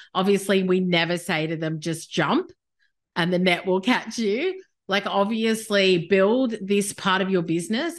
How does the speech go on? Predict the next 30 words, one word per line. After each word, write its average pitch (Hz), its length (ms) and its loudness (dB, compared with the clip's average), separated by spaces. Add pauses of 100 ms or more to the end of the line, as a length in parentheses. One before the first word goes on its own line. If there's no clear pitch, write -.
And 175 200 -2
when 185 160 0
you 214 100 2
start 196 380 -2 (160)
rev-, 180 340 -2 (160)
generating 180 600 0
revenue 202 580 -2 (320)
and 175 140 0
you 196 60 0
start 185 300 0
getting 185 220 0
more 175 220 2
clients 165 440 -2
in, 262 260 0
then 190 200 2
you 175 80 -2
can 185 140 0
obviously 175 560 0
decrease 165 720 0
the 165 100 -2
done 156 340 2
for 151 220 -2
you 147 140 0
services. 147 720 -4 (320)
That 262 240 4
is 302 400 -4 (380)
kind 196 400 0
of 175 220 2 (100)
a 165 140 -2
con. 135 560 -4